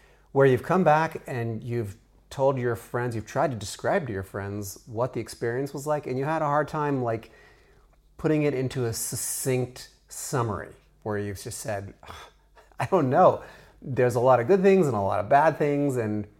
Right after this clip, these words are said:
if you've ever had that experience, I would love to know. A de-, a destination that is almost impossible to describe. I want you to try to describe it. Tell me where you were.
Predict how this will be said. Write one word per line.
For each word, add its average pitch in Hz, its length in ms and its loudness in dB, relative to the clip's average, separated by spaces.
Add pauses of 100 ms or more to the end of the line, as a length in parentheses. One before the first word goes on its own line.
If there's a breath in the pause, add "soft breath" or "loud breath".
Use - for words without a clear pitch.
(160 soft breath)
if 190 160 4
you've 220 200 2
ever 226 280 8
had 208 280 6
that 175 120 8
experience, 156 580 0
I 131 120 0
would 120 120 -2
love 117 280 0
to 123 120 -10
know. 101 320 -8 (640 soft breath)
A 117 80 -8
de-, 131 300 -4
a 131 60 -6
destination 147 640 0
that 104 180 -2
is 95 220 -10 (180)
almost 175 340 0
impossible 123 680 -2
to 120 120 -16
describe. 98 760 -4 (320 soft breath)
I 123 100 -12
want 120 280 -6
you 113 80 -8
to 101 80 -10
try 120 260 0
to 143 80 0
describe 113 480 -2
it. - 80 -14
Tell 160 160 -6
me 214 140 0
where 185 200 6
you 185 180 4
were. 156 400 4